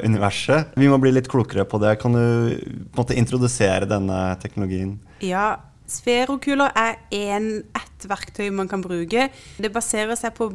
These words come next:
Speaker 2: blokkprogrammering, altså at du ser sånne ferdige blokker du kan legge til, som du kan få disse kulene til å bevege seg, eller lyse og blinke på forskjellige måter.
Speaker 1: Ja, og så når vi blokkkoder, så slipper man liksom å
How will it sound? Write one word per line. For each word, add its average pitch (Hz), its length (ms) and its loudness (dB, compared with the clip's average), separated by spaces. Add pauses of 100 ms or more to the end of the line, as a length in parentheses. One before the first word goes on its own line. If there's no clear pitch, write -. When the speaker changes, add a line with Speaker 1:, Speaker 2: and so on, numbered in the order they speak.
Speaker 2:
blokkprogrammering, 196 1300 -6 (160)
altså 196 340 -4 (240)
at 180 340 -12
du 190 80 -10
ser 190 300 -6
sånne 202 240 -4
ferdige 180 1120 -4 (420)
blokker 190 560 -8
du 190 100 -4
kan 180 520 -4
legge 185 340 -6
til, 190 320 -6 (140)
som - 200 -12
du 180 80 -8
kan 180 140 -8
få 185 380 -6
disse 180 260 -8
kulene 180 400 -4
til 202 100 -10
å 180 60 -10
bevege 180 480 -2
seg, 175 400 -4
eller 160 220 -6 (420)
lyse 185 540 -4 (180)
og 175 240 -4
blinke 175 480 -6
på 185 100 -14
forskjellige 175 800 -6 (160)
måter. 175 340 -2 (320)
Speaker 1:
Ja, 101 240 -2
og - 80 -6
så 131 140 0
når 131 140 6
vi 110 100 0
blokkkoder, 107 480 0
så 120 100 -6
slipper - 300 -4
man 120 160 0
liksom 107 240 -2
å 104 80 4